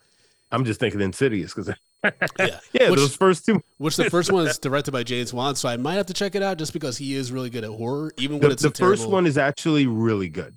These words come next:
Speaker 2: Okay.
Speaker 1: The first one was really good. I very much enjoyed the first one.
Speaker 2: Yeah.
Speaker 1: And like I said, the second one was pretty, was pretty good as well. But, um, yeah, this one is, you know, 'cause, uh,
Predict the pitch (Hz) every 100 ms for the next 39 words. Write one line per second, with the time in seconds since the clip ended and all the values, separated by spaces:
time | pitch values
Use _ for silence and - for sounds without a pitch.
0 | - 117 113 107 156 147 180 151 107 110
1 | 117 113 104 95 80 92 131 120 139 131
2 | 120 113 - 101 104 107 104 123 123 -
3 | 147 151 156 - - 127 127 117 123 104
4 | - 156 143 151 - 156 160 156 _ -
5 | 127 - 143 123 120 123 110 - 123 113
6 | 107 107 92 98 101 123 156 165 _ _
7 | - 113 110 110 107 107 107 104 101 98
8 | - 123 131 117 127 101 92 98 104 131
9 | 135 - 117 104 95 87 - - - 117
10 | 87 80 _ - _ _ _ _ 170 160
11 | - - 151